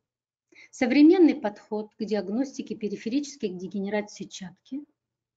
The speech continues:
требует внедрения новых технологий. В частности,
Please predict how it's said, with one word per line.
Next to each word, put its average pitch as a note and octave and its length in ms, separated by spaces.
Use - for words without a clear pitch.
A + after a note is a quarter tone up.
требует G#3+ 480
внедрения G#3 720
новых F#3+ 500
технологий. A3 760
В - 80
частности, F3+ 800